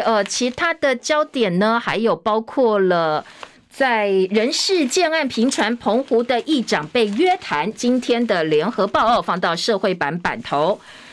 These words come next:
蒋万安拍板，台北市公办托育人员起薪三十八K，加薪四千块。基隆市府民调基捷由基隆自负额百分之五十一点五，基隆，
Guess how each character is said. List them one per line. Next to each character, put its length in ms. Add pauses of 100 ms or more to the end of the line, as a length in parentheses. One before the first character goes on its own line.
(220)
蒋 300
万 140
安 160
拍 260
板， 220
台 120
北 160
市 160
公 200
办 180
托 160
育 120
人 160
员 160
起 180
薪 200
三 300
十 300
八 400
K， 420
加 240
薪 240
四 140
千 200
块。 300 (420)
基 120
隆 180
市 200
府 120
民 220
调 200
基 240
捷 340
由 180
基 220
隆 200
自 160
负 200
额 160
百 180
分 160
之 140
五 100
十 140
一 80
点 200
五， 140
基 180
隆， 160